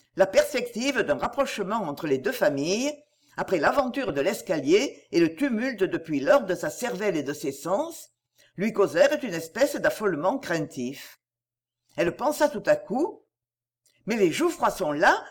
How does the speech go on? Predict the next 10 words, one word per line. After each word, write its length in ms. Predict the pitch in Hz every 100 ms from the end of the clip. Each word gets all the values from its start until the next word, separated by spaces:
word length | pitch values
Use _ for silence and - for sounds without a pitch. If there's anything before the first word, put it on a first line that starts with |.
| -
pour 120 | 220
surveiller 540 | - 311 302 240 180 359
Marie-Joseph. » « 960 | 285 226 226 208 147 143 139 - - _ _ _ _ _ _ _ _ _ _ 277
N'y 140 | 392
va 140 | 311
pas, » 460 | 240 208 151 147 - _ -
dit-elle 340 | 165 - 190
à 40 | 151
sa 160 | 165
tante. 460 | - 139 131 139